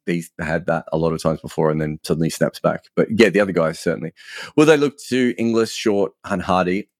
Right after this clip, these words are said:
I think Inglis is certainly someone. Um, Philippe is another one that they're interested in. And there's a third one whose name I've forgotten now.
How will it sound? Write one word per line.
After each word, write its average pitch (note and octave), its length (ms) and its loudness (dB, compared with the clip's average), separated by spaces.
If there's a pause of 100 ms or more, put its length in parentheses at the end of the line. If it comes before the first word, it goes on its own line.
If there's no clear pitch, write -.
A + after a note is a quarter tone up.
(140)
I C3+ 140 6
think B2 460 -2
Inglis C#3+ 360 0
is A#2+ 120 -12
certainly C3+ 260 2
someone. C#3 640 -2
Um, F#2 340 0 (100)
Philippe C3 380 4
is A#2 140 0
another A#2+ 240 4
one A#2+ 360 2 (460)
that G#2 160 -2
they're G2 160 2
interested F#2+ 380 -2
in. F#2 340 0 (160)
And F#2+ 160 2
there's F#2 140 2
a F2+ 40 2
third G2+ 360 2
one F2+ 220 0
whose F#2 220 -6
name F2+ 220 0
I've F#2 100 -6
forgotten G2+ 360 0
now. A#2+ 320 -2